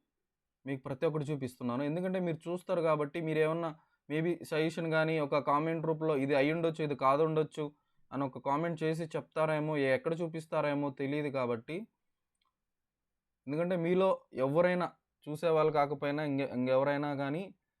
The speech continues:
ఆ, చెప్తారు కదా ఎక్కడ, ఎక్కడ మనం చూపించుకోవచ్చు, ఎక్కడ చెకింగ్ చేయించుకోవచ్చు maybe.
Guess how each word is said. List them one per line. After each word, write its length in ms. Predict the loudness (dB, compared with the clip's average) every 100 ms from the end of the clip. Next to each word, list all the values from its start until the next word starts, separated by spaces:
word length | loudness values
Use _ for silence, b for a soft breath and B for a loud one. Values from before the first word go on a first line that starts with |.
| _ -10
ఆ, 100 | -4 -2 -2 -4 -6 -10 -18 -20 _ _ _ _ _ -6
చెప్తారు 300 | -4 0 2
కదా 240 | 4 4
ఎక్కడ, 240 | 2 2 4 4 4 4 2 0
ఎక్కడ 220 | -2 -6 -4
మనం 320 | -2 -2 -4 -6
చూపించుకోవచ్చు, 760 | -10 -10 -4 -2 -4 -6 -8 -6
ఎక్కడ 220 | -6 -6
చెకింగ్ 360 | -6 -6 -4 -2
చేయించుకోవచ్చు 720 | -4 -6 -6 -4 -4 -6 -6
maybe. 340 | -2 -2 -2